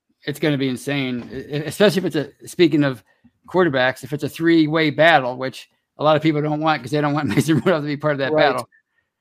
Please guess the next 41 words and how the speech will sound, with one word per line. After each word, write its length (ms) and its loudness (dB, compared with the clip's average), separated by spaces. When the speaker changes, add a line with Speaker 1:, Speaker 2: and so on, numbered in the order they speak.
Speaker 1:
But 260 0
if, 200 -8
i-, 120 -18
Speaker 2:
Yeah. 220 -6
Speaker 1:
is 180 -8
it, 100 -4
and 100 -8
Brian 260 4
Brown 260 2
asks, 720 -4
who 120 -8
comes 240 -4
to 80 -4
us 140 -2
from 180 -8
YouTube, 440 -4
"Is 120 -6
it 40 -10
true 240 -2
that 200 -4
the 80 -12
Steelers 320 -6
are 60 -4
asking 420 -6
about 240 -4
a 60 -6
fifth 340 -4
round 300 -2
pick 240 -8
for 200 -10
Mason 360 -4
Rudolph?" 380 -4
I 160 4
haven't 140 4
heard 140 0
that 80 -6
from 120 -6
anybody 360 -6
official. 340 -12
Have 120 -12
you? 260 -10